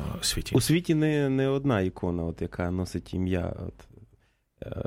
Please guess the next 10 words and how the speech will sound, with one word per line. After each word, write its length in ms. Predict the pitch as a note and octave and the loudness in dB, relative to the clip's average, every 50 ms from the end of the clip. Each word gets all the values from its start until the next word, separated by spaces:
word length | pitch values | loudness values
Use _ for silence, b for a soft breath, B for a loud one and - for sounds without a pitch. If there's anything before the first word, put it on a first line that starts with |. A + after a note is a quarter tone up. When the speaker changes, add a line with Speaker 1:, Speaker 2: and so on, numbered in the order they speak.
| - - - | -10 -2 2
Speaker 2:
Остробрамська, 800 | A2 G#2+ A2 - - G#2 G2+ G#2 G#2 - E3 E3 D3+ - - A2 | 2 2 2 2 2 2 4 4 2 2 2 0 -2 -2 -2 -2
або, 200 | G#2 G#2 G#2 G2+ | 2 2 2 2
іншими 580 | G#2 G#2 G#2 - G2 G2+ G2+ - - F#2+ F#2+ | 2 0 -2 0 0 0 0 0 0 -2 -2
словами, 380 | F#2 - - G2 G#2 G2+ G2 F#2+ | -2 0 0 2 2 4 2 2
е, 40 | - - F2+ F#2 - | 0 0 -2 -4 -4
Воротарниця. 840 | G2 G2+ A2 A2 A2 G#2 - C3 C#3 D#3 D#3+ C#3 A2+ G2 - - F#2+ | 0 2 4 4 4 2 2 2 2 2 2 0 0 -2 -2 -4 -4
На 100 | G2 - - | -4 -2 -2
Афоні 460 | G#2+ A2+ - C#3+ D3 D3+ E3 D3+ B2 | -4 -2 2 2 2 2 2 0 0
є 320 | A2+ A2 A2+ A2 A2 G#2+ | -2 0 0 2 2 2
монастир, 720 | G2+ G2+ G2 G2 G2 G2 G2+ - - - C3+ D3 F3 F#3 | 0 0 0 2 2 2 2 0 2 2 2 2 2 2